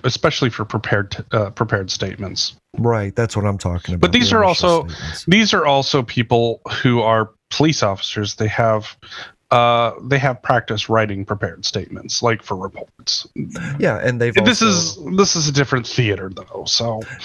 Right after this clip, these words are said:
Speaker 2: yeah, you're always gonna
Speaker 1: <clears throat>
Speaker 2: get help. Republicans get help writing their stuff too. And I'm
Speaker 1: Oh,
Speaker 2: just,
Speaker 1: yeah.
Speaker 2: I'm just starting at the beginning. At the, I mean, the statements, what they, their testimony was just riveting. I mean, I don't know how to put it other than riveting, you know.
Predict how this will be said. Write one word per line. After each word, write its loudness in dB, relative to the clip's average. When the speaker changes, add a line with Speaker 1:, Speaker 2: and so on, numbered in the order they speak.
Speaker 2:
yeah, 0
you're 0
always 2
gonna 6
Speaker 1:
<clears throat> -6
Speaker 2:
get -6
help. -4
Republicans 0
get -2
help -4
writing -2
their -2
stuff -4
too. -4
And 2
I'm 4
Speaker 1:
Oh, 4
Speaker 2:
just, -2
Speaker 1:
yeah. -14
Speaker 2:
I'm 0
just -2
starting 0
at -4
the -2
beginning. -2
At -6
the, -2
I 2
mean, 2
the -2
statements, -2
what 0
they, 2
their -2
testimony 0
was -4
just -4
riveting. -2
I 0
mean, -2
I -2
don't 0
know -2
how -2
to -4
put -2
it -4
other -2
than -2
riveting, -2
you 0
know. -2